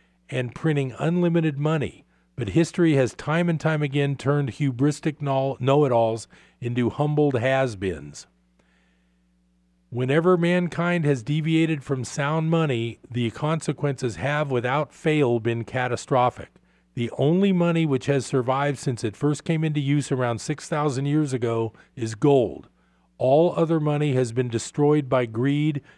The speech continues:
and economic mismanagement. I believe I have quoted Voltaire for over twenty years and will continue to do so. Quote,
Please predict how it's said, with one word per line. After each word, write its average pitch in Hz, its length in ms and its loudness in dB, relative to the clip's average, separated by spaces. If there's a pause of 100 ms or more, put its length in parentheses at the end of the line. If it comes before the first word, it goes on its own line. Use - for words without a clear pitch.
and 117 200 -6
economic 139 720 -2
mismanagement. 123 880 -4 (720)
I 117 120 0
believe 143 400 2
I 143 100 2
have 131 220 0
quoted 147 400 2
Voltaire 139 600 2
for 127 240 0
over 120 220 4
twenty 143 340 -2
years 139 360 0
and 113 180 -2
will 120 140 2
continue 165 480 0
to 156 120 2
do 151 160 4
so. 92 340 -2
Quote, 143 500 0